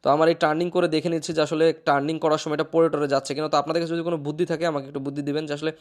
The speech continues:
এই বড় সাইজের ডিমগুলো, কোয়েল পাখির ডিমগুলো কোন ট্রেতে বা কীভাবে, আহ, বসাইলে এটা সুবিধা হয়। আর ইনকিউবেটর কিন্তু আমি যেহেতু নিজে হাতে বানাইছি, এর জন্য আমি চাইলে এখানে অনেক কিছু আপডেটও করতে পারবো। আপনারা যদি বুদ্ধি দিলে আমি এটা অবশ্যই এটাকে ট্রাই করে দেখতে পারি। তবে আমি এটাকে একটু হয়তো বা চায়না ট্রে দিয়ে পরবর্তীতে,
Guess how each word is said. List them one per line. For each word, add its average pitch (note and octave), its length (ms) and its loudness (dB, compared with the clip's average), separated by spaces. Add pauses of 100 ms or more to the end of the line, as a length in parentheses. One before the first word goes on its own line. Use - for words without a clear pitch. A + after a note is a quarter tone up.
(220)
এই D#3+ 160 0 (180)
বড় D#3+ 180 4
সাইজের F3 340 0
ডিমগুলো, D#3 340 0
কোয়েল D3+ 180 0
পাখির D3+ 160 -6
ডিমগুলো D#3 240 -4
কোন F#3 300 -2
ট্রেতে D3+ 260 0
বা D3 160 -2
কীভাবে, E3 300 0
আহ, - 680 2
বসাইলে E3+ 400 2
এটা D3 140 2
সুবিধা D3 320 -4
হয়। D#3+ 180 4
আর D3 80 2
ইনকিউবেটর E3+ 460 -2
কিন্তু E3+ 220 -2
আমি E3 140 0
যেহেতু E3+ 260 -4 (360)
নিজে D3+ 200 2
হাতে F3+ 160 6
বানাইছি, E3+ 360 2
এর D#3+ 60 -4
জন্য D#3+ 120 -2
আমি D#3 120 -2
চাইলে D#3 220 2
এখানে D3+ 200 0
অনেক D3+ 160 0
কিছু D3+ 140 -2
আপডেটও C#3+ 300 0
করতে D#3 220 0
পারবো। D3+ 160 2
আপনারা C#3 340 0
যদি C#3+ 200 -4
বুদ্ধি C#3+ 180 -4
দিলে D#3 180 -4
আমি C3 140 -2
এটা B2+ 140 0
অবশ্যই C#3 380 -2 (340)
এটাকে D#3 200 0
ট্রাই D3+ 200 2
করে D3+ 160 0
দেখতে C#3+ 160 -4
পারি। C#3+ 100 0
তবে D3+ 220 0
আমি D#3+ 140 0
এটাকে E3+ 260 -2
একটু E3+ 300 -4
হয়তো E3 180 0
বা E3 60 -2
চায়না D3+ 300 0
ট্রে D#3 200 -2
দিয়ে D#3 140 -2
পরবর্তীতে, C#3+ 560 -2